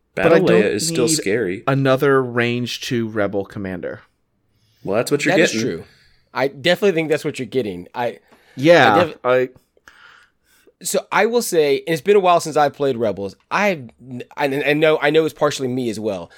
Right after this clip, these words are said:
Speaker 3: My commanders were always offensive. Leia's gun is actually really good.
Speaker 2: It is.
Speaker 1: Yeah, sharpshooter
Speaker 3: I mean
Speaker 1: two, three black, Pierce one, absolutely.
Speaker 2: Yeah, 'cause
Speaker 3: Absolutely.
Speaker 2: Padme has the
Speaker 1: It's
Speaker 2: same
Speaker 1: just
Speaker 2: gun,
Speaker 1: getting
Speaker 2: and
Speaker 1: her
Speaker 2: it's
Speaker 1: there
Speaker 2: really
Speaker 1: is the
Speaker 2: good.
Speaker 1: problem.
Speaker 3: Yeah,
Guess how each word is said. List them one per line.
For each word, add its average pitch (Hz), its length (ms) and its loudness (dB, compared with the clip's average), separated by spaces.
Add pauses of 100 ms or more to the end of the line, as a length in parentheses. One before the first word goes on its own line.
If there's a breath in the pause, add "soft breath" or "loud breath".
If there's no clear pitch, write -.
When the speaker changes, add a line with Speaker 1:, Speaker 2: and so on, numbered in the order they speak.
(120)
Speaker 3:
My 240 120 -2
commanders 175 420 -4
were 120 100 -6
always 107 300 -2
offensive. 92 460 -12
Leia's 160 440 -4
gun 131 400 -4
is 101 180 -8
actually 127 380 -8
really 90 420 -8
good. 113 320 -6
Speaker 2:
It 104 120 2
is. 104 300 2
Speaker 1:
Yeah, 135 180 4
sharpshooter 139 460 0
Speaker 3:
I 120 60 0
mean 107 80 -4
Speaker 1:
two, 214 180 -6
three 180 180 -4
black, 175 300 -2
Pierce 180 200 -4
one, 202 160 -4
absolutely. 165 560 -6
Speaker 2:
Yeah, 117 200 2
'cause 117 160 -4
Speaker 3:
Absolutely. 123 420 -8
Speaker 2:
Padme 139 200 0
has 107 220 0
the 95 60 -2
Speaker 1:
It's 135 80 0
Speaker 2:
same 117 120 0
Speaker 1:
just 101 100 -4
Speaker 2:
gun, 104 100 0
Speaker 1:
getting 139 140 4
Speaker 2:
and - 80 -2
Speaker 1:
her 143 60 4
Speaker 2:
it's 117 80 4
Speaker 1:
there 104 120 4
Speaker 2:
really 104 80 4
Speaker 1:
is 101 60 -6
the 98 80 0
Speaker 2:
good. - 80 0
Speaker 1:
problem. 110 440 -4 (1080 soft breath)
Speaker 3:
Yeah, 107 220 -6